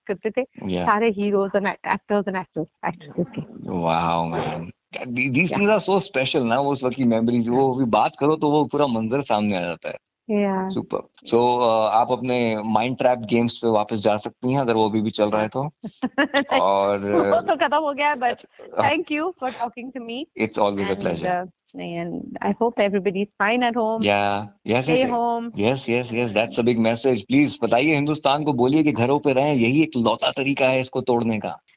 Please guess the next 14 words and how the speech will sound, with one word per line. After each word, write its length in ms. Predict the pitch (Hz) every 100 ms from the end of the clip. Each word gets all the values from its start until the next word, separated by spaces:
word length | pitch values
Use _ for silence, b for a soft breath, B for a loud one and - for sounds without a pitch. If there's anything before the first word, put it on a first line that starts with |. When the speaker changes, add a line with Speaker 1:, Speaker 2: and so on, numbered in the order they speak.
| -
Speaker 1:
नहीं, 100 | 339
और 100 | 311
मुझे 320 | 277 277 330
तो 80 | 311
ये 280 | - 226 277
भी 120 | 339
लग 200 | 285 214
रहा 120 | 220
है 120 | 262
कि 340 | 302 269 269 - -
ऐसा 300 | 233 233 302
समय 360 | 285 247 247 254
फिर 320 | - 240 240 -
कभी 260 | 233 254